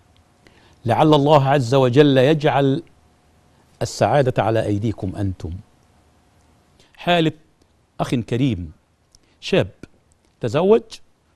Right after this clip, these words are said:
وأنجب وعاش وشغال وكافي خير وشره زي ما بيقولوا، لكن فجأة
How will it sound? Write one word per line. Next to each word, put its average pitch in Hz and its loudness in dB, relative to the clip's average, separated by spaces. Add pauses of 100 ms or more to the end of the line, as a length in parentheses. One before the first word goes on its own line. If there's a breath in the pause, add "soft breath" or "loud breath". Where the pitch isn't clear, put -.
(120)
وأنجب 175 2 (500)
وعاش 156 -4 (240)
وشغال 170 2 (340)
وكافي 233 4
خير 233 0
وشره 233 0
زي 233 6
ما 233 6
بيقولوا، 202 4 (1080 soft breath)
لكن 175 0
فجأة 165 0